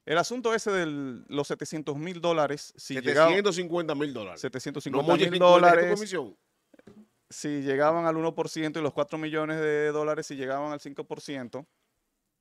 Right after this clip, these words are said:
Speaker 1: Aparentemente, según lo que me dijeron, estaban muy seguros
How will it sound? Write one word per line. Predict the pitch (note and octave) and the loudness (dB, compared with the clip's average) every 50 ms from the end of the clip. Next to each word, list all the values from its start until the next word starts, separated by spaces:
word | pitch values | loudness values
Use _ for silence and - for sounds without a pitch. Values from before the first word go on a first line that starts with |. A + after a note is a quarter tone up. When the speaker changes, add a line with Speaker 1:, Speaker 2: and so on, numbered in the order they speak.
| _ _ _ _ _ _ _ _ _ _ _ _ _ _ _ _ _ _ _ _ _ _ _ _ _ _ _ _ _ _ _ _ _ _ _ _ _ _ _ _ _ _ _ _ _ _ - | _ _ _ _ _ _ _ _ _ _ _ _ _ _ _ _ _ _ _ _ _ _ _ _ _ _ _ _ _ _ _ _ _ _ _ _ _ _ _ _ _ _ _ _ _ _ -10
Speaker 1:
Aparentemente, | B2+ B2+ D3 D#3 E3 F3+ F3 G3+ G3 F#3+ F#3+ F3 D#3+ - E3+ E3 | -6 -2 -2 -2 -2 -2 -2 -4 -2 -2 -4 -4 -4 -4 -6 -6
según | - E3+ D3+ D3+ D3+ D3+ | -4 -4 -4 -4 -4 -4
lo | D3+ | -4
que | D3 D3 D3 | -6 -6 -6
me | C#3+ C#3+ C#3+ C#3+ C#3+ C#3 C3+ C3+ C3 C3 C3 B2+ B2 B2 A2+ A2 B2 C3 - - _ _ _ _ _ _ _ _ _ _ _ _ _ _ | -4 -4 -4 -2 -2 -2 -2 -2 -4 -4 -4 -4 -6 -6 -8 -10 -12 -14 -20 -20 _ _ _ _ _ _ _ _ _ _ _ _ _ _
dijeron, | - C#3+ D#3 D3+ B2+ G#2 G#2+ A#2 B2+ D3 E3+ E3+ _ _ _ _ _ _ _ _ _ _ _ - _ _ _ _ _ _ _ _ _ _ _ _ _ _ _ _ _ _ _ _ _ | -10 -8 -6 -4 -4 -4 -6 -8 -10 -12 -16 -20 _ _ _ _ _ _ _ _ _ _ _ -20 _ _ _ _ _ _ _ _ _ _ _ _ _ _ _ _ _ _ _ _ _
estaban | C3+ C#3+ - - F#3 F#3+ G#3 G#3+ G#3 | -4 -4 0 2 2 2 2 2 -2
muy | G3 G3 G#3 | -4 -6 -6
seguros | F#3 - G3 E3+ E3+ E3+ E3+ E3+ F3+ G#3 G#3 | -4 -4 -4 -2 0 0 0 0 -2 -6 -8